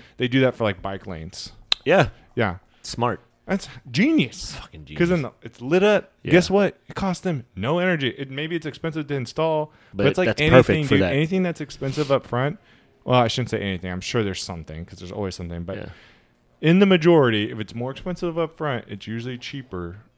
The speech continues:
Speaker 1: over time.
Speaker 2: If it's of quality or if
Speaker 1: If
Speaker 2: it's
Speaker 1: it's
Speaker 2: of
Speaker 1: of quality.
Speaker 2: use.
Speaker 1: So imagine if we could, like, get this mushroom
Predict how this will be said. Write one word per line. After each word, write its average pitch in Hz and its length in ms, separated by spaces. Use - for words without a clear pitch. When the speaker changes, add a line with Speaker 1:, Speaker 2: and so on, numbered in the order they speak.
Speaker 1:
over 90 180
time. - 280
Speaker 2:
If - 180
it's 90 160
of 107 120
quality 76 400
or 76 140
if 82 60
Speaker 1:
If 98 100
Speaker 2:
it's - 0
Speaker 1:
it's 101 120
Speaker 2:
of 98 80
Speaker 1:
of 90 60
quality. 98 220
Speaker 2:
use. - 140
Speaker 1:
So - 160
imagine 190 440
if 175 140
we 185 80
could, 127 200
like, 98 220
get 120 180
this 131 220
mushroom 120 560